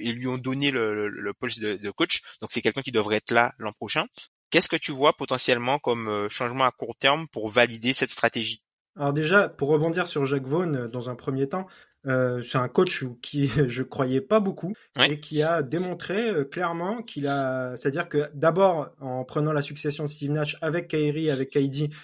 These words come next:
Speaker 2: il a remis cette équipe, euh, comme un vrai contender pendant, pendant les premiers mois de la saison. Et ensuite, il a su gérer, euh,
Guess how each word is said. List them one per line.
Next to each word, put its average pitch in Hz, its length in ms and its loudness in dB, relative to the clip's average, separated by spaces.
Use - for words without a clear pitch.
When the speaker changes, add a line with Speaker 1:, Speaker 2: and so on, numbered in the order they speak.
Speaker 2:
il 120 80 -6
a 120 100 4
remis 170 320 4
cette - 220 -2
équipe, 151 400 -4
euh, 123 260 2
comme 123 240 -2
un 131 160 -4
vrai 190 200 2
contender 151 480 4
pendant, 117 460 -2
pendant 123 220 -4
les 120 100 -4
premiers 127 240 -6
mois 127 140 -4
de 120 40 -6
la 120 80 -4
saison. 135 340 -4
Et 202 160 10
ensuite, 180 600 0
il 143 100 0
a 139 80 2
su 220 220 -2
gérer, 180 420 -2
euh, 131 400 -2